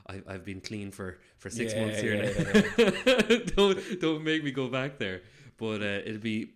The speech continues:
Speaker 1: it'll be Dunn's from the German space. It'll probably be, be Lidl, um, just from,
Speaker 2: Lidl.
Speaker 1: from habit. Lidl, Lidl, Lidl, Lidl, Lidl, Lidl. Um, but yeah, it, it, it, a lot of it comes down to geography and what's just handy then at the end of the day.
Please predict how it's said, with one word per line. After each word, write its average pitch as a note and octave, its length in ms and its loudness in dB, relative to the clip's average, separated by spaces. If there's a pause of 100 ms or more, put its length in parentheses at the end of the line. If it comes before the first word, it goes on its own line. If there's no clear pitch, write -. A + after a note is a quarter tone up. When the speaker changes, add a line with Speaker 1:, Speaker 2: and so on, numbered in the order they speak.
Speaker 1:
it'll G#2 220 -10
be G2+ 180 -6
Dunn's B2+ 680 -6
from G#2 200 -10
the G2 60 -6
German A2+ 320 -4
space. G#2 500 -8 (840)
It'll F#2+ 120 -20
probably F#2 260 -8
be, E2+ 420 -14 (200)
be F2 120 -14
Lidl, F2 300 -12 (160)
um, E2+ 600 -14
just - 200 -20
from, E2 300 -16 (500)
Speaker 2:
Lidl. G#2+ 240 -8
Speaker 1:
from B2 140 -8
habit. F2 280 -12 (220)
Lidl, F2+ 280 -12 (160)
Lidl, F#2 280 -12 (160)
Lidl, G2 220 -10
Lidl, F2+ 300 -12 (160)
Lidl, F2+ 220 -14 (180)
Lidl. F2 400 -14
Um, E2+ 260 -16
but F#2 220 -16
yeah, F#2 160 -10 (160)
it, F#2 440 -16
it, - 280 -20
it, F#2 260 -16
a - 20 -14
lot F#2 140 -12
of F2 80 -16
it E2+ 60 -20
comes F2 180 -20
down E2 140 -16
to - 100 -20
geography E2+ 360 -20
and D#2+ 100 -20
what's D#2+ 160 -20
just - 160 -20
handy E2 220 -20
then E2 140 -16
at D#2 120 -20
the - 80 -20
end D#2+ 120 -20
of D#2+ 140 -18
the D#2+ 80 -18
day. D#2 60 -20